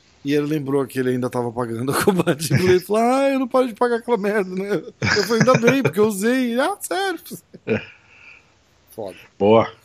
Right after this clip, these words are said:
Speaker 2: Mandou bem.
Speaker 1: Então vai. Steven
Speaker 2: Tá.
Speaker 1: Thompson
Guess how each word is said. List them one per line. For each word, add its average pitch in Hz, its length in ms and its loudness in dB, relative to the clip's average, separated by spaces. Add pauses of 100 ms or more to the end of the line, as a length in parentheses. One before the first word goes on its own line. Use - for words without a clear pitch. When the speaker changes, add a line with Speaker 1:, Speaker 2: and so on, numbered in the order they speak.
(460)
Speaker 2:
Mandou 87 220 -4
bem. 87 200 -4 (800)
Speaker 1:
Então 233 160 4
vai. 151 180 -2 (600)
Steven 185 420 -4
Speaker 2:
Tá. 170 80 -10
Speaker 1:
Thompson 139 540 -6